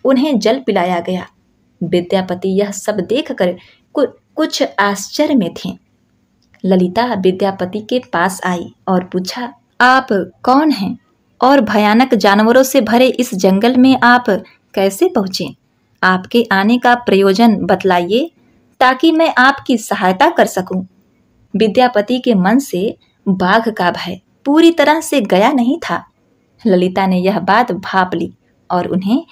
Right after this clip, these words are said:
सांत्वना देते हुए कहा, "प्रियवर, आप मेरे साथ चलें। जब आप स्वस्थ होंगे तब अपने लक्ष्य की ओर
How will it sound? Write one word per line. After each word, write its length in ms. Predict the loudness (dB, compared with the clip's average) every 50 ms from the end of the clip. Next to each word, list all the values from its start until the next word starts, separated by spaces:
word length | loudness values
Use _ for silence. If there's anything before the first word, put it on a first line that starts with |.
| -20 -20 -20 _ _
सांत्वना 560 | -6 -2 0 2 2 2 0 0 0 0 0
देते 300 | 0 0 -2 -2 0 2
हुए 160 | 2 2 2 0
कहा, 360 | 0 -2 -4 -4 -6 -12 -14 _ _ _ _ _ _ _ _ _ _ -2
"प्रियवर, 480 | 0 0 2 2 0 0 -2 -4 -6 -10 _ _ _ _ _ _ -2
आप 220 | 0 0 0 0 0
मेरे 220 | 0 0 0 0
साथ 320 | 0 -2 -4 -2 -2 -2 -2
चलें। 380 | -2 -4 -6 -6 -6 -6 -10 -14 _ _ _ _ _ _ _ _ _ -14 -8
जब 300 | -2 0 0 0 0 -2
आप 200 | -4 -4 -4 -4
स्वस्थ 420 | -6 -8 -6 -4 -4 -4 -4 -4 -4
होंगे 500 | -2 0 2 2 2 2 2 0 -2 -4 -10 -20 -20 _ 0
तब 160 | 2 4 4
अपने 440 | 2 2 0 0 2 2 4 4 4
लक्ष्य 480 | 4 4 4 2 2 0 -4 -10 -8 -2
की 140 | 0 0 2
ओर 280 | 2 2 2 2 0